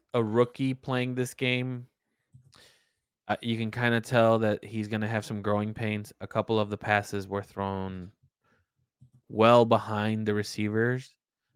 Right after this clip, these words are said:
At first, I was gonna complain about the receivers not giving him a chance, but after watching a couple of those throws, they were bad. They were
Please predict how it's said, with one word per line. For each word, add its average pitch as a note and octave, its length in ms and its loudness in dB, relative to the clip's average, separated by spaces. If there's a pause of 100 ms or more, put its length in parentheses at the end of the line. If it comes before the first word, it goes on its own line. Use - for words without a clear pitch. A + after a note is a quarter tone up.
(140)
At - 200 2
first, C#3 420 6
I A2 140 0
was A2 280 4
gonna A#2 160 -4
complain G#2+ 600 -4
about B2 280 2
the B2+ 80 0
receivers B2+ 600 0
not G#2+ 340 -2
giving G#2+ 280 -2
him G2+ 220 -6
a F#2+ 60 -2
chance, G#2 420 -4
but - 280 -2
after G2 320 -2
watching G2+ 440 0
a G2+ 60 -8
couple G2 300 -4
of F2+ 100 -6
those F#2+ 240 -2
throws, G2 420 0 (1300)
they G2 280 0
were F2+ 120 2
bad. - 340 -6 (180)
They C3 180 12
were B2 760 10